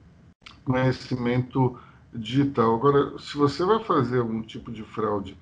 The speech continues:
nas urnas eletrônicas, você precisa de muita gente. Só que é muita gente com formação técnica. E vamos lá, dentro desse mundo hoje existe uma falta de mão de obra. Como é que você <laughs> vai conseguir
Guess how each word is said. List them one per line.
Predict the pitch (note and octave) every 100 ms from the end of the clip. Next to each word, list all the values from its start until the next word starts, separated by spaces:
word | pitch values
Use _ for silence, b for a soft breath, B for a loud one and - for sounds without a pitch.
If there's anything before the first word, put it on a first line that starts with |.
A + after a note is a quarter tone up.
| b b -
nas | B2+ B2
urnas | D#3+ E3+ C3
eletrônicas, | A2+ - B2 D#3+ D3+ -
você |
precisa | - F#3 E3
de | D#3+
muita | F#3+ G#3+ G3+
gente. | D3 G#2 - - b b b _
Só | - D3+
que | -
é | D3+
muita | C3+ D#3+ A#3 - G3
gente | C3+ D#3+ F#3+
com | - G3
formação | - G#3+ G3+ E3 - E3 F#3 G#3
técnica. | D#3 D#3+ - A2 - - b b b -
E | A#2+ C#3+
vamos | C#3 E3 A#3
lá, | G3+ G#3+ D3 G2+ - G#2+
dentro | B2 G3 F#3
desse | E3 C#3 -
mundo | A2 A2+ F3+ E3 A2+
hoje | A#2+ F3+ C3 A2 A2
existe | G#2+ D#3 - G3
uma | G3+ G3+
falta | F#3 E3 F#3+ G3
de | F#3+
mão | G3+ G3+
de | F3
obra. | F3+ F3+ G#2 - B B B -
Como | C#3 F3+
é |
que | G3+
você | A#3+ - - G#3
<laughs> |
vai | E3 F3 F#3
conseguir | F#3+ - D3 C3 D#3+